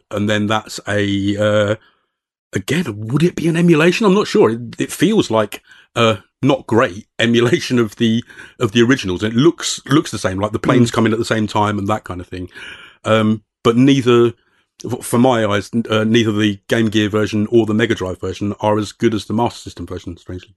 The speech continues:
Speaker 2: Oh, okay. Interesting. So yeah, the PlayStation got, uh, so this was the era where emulations started to become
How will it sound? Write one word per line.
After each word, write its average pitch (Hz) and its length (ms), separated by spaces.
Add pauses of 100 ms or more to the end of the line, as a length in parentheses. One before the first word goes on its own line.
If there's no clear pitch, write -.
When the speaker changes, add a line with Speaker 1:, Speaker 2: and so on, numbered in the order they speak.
(260)
Speaker 2:
Oh, 262 220
okay. 120 300 (720)
Interesting. - 560 (520)
So 123 100
yeah, 120 60
the 104 60
PlayStation 117 720
got, - 500
uh, 104 220
so 110 260
this 127 300
was 110 160
the 110 260
era 107 360
where 107 760
emulations 110 540
started - 300
to - 60
become 113 580